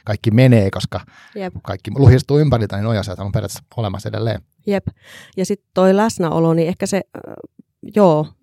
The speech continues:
Speaker 2: joo, se on myös, niinku, y-, yksi vastaus tuohon kysymykseen, ja ehkä vähän sama, samalta, sama asia eri,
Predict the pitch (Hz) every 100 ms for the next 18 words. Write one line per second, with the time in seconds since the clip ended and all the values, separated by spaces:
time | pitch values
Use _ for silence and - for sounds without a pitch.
0 | - - _ _ _ - 185 160 - 165
1 | 165 160 - - - - - - - 185
2 | - 214 - 156 160 - 170 - 175 180
3 | 180 165 170 - 165 170 160 - 180 -
4 | 226 254 202 196 165 - - 165 165 -
5 | _ - 185 175 - - - 170